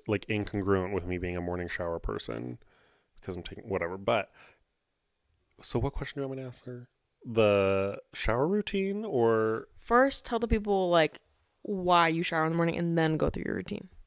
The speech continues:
Speaker 1: Well, shower in the morning, it's just a nice start to the day. Also, I just feel like it's, it helps my hair cooperate
Speaker 2: Mm.
Speaker 1: if it's all wet. And
Speaker 2: But I don't wash my hair every time I shower. So it's like,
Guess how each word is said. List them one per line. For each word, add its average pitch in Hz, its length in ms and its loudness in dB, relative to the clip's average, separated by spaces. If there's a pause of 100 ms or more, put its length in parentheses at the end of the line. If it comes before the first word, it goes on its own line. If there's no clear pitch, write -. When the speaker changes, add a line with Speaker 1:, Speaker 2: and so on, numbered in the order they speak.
Speaker 1:
Well, 104 380 8
shower 107 240 6
in 117 60 4
the 123 60 2
morning, 110 300 4
it's 110 140 -2
just - 140 -6
a 107 40 2
nice 98 240 2
start 104 220 -2
to - 80 -6
the 104 100 2
day. 95 400 2
Also, 95 720 2 (480)
I 107 80 4
just - 100 -8
feel 127 120 2
like 123 140 -2
it's, - 220 -6 (540)
it 113 160 2
helps - 340 0
my 107 80 0
hair 98 240 -2
cooperate 110 840 2
Speaker 2:
Mm. - 240 -8 (160)
Speaker 1:
if 113 160 2
it's - 100 2
all 92 220 4
wet. - 440 0 (1120)
And 90 1040 -2 (120)
Speaker 2:
But 208 120 -12
I 214 40 -8
don't 247 200 -6
wash 190 400 -2
my 202 120 -4
hair 175 180 -6
every 170 160 -8
time 170 140 -8
I 170 40 -6
shower. 208 200 -8
So 202 120 -4
it's 190 100 -4
like, 190 140 0